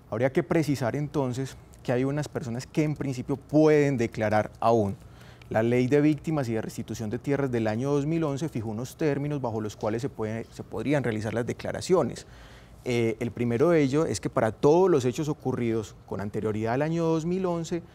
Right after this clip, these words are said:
pues se tendrían cuatro años para declararlo. Es decir, que la posibilidad de declarar ante Ministerio Público, es decir, ante personerías, procuradurías o defensorías, para las personas que son víctimas con hechos ocurridos antes del dos mil once,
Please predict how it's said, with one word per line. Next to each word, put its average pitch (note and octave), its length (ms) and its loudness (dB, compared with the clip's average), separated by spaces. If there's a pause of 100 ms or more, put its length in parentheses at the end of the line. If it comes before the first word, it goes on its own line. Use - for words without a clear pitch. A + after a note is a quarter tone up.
(120)
pues A2 120 -4
se A2+ 80 -2
tendrían A#2 400 -2
cuatro C3 480 2
años A#2+ 260 0
para G#2 240 -6
declararlo. A2 640 0 (300)
Es A2+ 180 0
decir, D#3+ 380 2
que G2+ 400 -4
la G2 180 -8
posibilidad A2+ 880 -4
de C#3 120 0
declarar B2 640 2 (240)
ante A2+ 240 -6
Ministerio G#2+ 500 -4
Público, B2+ 400 0
es G#2+ 60 -4
decir, A#2+ 200 -4
ante G#3 220 -8
personerías, G#2+ 800 -2
procuradurías G#2+ 840 -4
o C3 140 2
defensorías, A#2 840 -2 (340)
para C3+ 280 8
las B2 200 4
personas B2 540 2
que A#2 120 -4
son A2 220 -4
víctimas B2+ 420 -2
con G#2 140 -8
hechos C#3 220 -4
ocurridos B2 380 -2 (120)
antes D3+ 400 2
del C#3 140 4
dos A#2+ 160 0
mil C3 140 0
once, A3+ 300 0